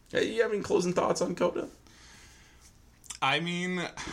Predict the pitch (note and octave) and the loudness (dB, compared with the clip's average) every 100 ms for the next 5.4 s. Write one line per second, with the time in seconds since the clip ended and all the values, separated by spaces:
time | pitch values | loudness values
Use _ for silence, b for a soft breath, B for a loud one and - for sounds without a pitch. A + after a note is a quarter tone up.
0 | B - C#3 E3+ E3+ - E3+ D#3+ C#3 - | B -4 2 4 6 4 4 4 2 2
1 | - B2+ A#2 G2+ F#2+ G#2+ A2+ A2+ A#2 B2 | 2 4 4 4 4 4 4 4 2 2
2 | A#2+ B2 C3 C3+ B2+ A2+ B2+ B2+ - - | 4 2 2 4 4 4 2 2 0 -2
3 | - - B B B B B - - - | -4 -10 B B B B B -20 -20 -18
4 | - C3 C3 D3+ D3 B2+ D3 D3+ D3 B2 | -2 0 4 6 6 8 6 6 6 4
5 | G#2+ G2+ G#2+ | 4 4 4